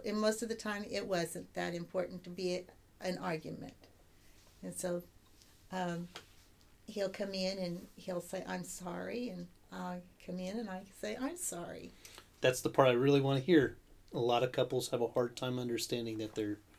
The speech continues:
Speaker 2: has to be closure, a, a reconciliation of some sort. Doesn't mean it has to be right, but the, we value the relationship more than that argument.
Speaker 1: Yeah.
Speaker 2: Um,
Speaker 1: And, and I, my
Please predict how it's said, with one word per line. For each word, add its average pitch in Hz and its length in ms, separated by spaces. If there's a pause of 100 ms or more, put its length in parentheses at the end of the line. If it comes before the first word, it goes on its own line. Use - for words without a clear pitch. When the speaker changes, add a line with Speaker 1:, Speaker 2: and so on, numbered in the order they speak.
(480)
Speaker 2:
has - 240
to 110 80
be 107 100
closure, 107 520 (140)
a, 127 100
a 131 180
reconciliation 123 960
of 110 100
some 113 260
sort. - 300
Doesn't 175 240
mean 151 140
it 135 80
has 131 200
to - 80
be 113 100
right, 113 440 (1040)
but 131 160
the, 120 220
we 123 180
value 117 360
the 110 80
relationship 113 680
more 110 200
than 101 140
that 104 140
argument. 107 680 (200)
Speaker 1:
Yeah. 202 200 (240)
Speaker 2:
Um, 101 380 (800)
Speaker 1:
And, 233 300
and 247 260 (160)
I, 240 320 (1080)
my 247 380